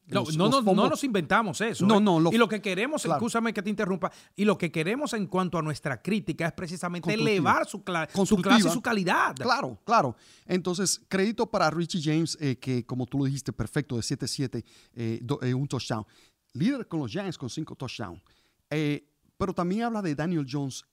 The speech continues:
Speaker 2: eh, como líder. ¿Cómo le ha dado esa oportunidad a Richie James, siendo el, el target número uno de no Hodgins, no Isaiah Hodgins,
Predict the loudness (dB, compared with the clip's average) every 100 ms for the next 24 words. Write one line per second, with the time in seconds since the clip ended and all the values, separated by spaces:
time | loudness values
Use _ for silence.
0 | _ -8 -8 _ -4 -2 -2 -2 -2 -4
1 | -8 -14 _ _ _ _ _ -6 -2 -2
2 | -2 -4 -6 -4 -2 0 -2 -2 -4 -4
3 | -6 -6 -4 0 0 0 -4 -6 -6 -6
4 | -6 -4 -2 -2 -2 -2 -2 -4 -8 -6
5 | -4 0 0 0 0 -2 -2 -4 -4 -6
6 | -6 -4 -2 -4 -2 -2 -2 -6 -6 -8
7 | -8 -8 -4 -4 -2 -6 -8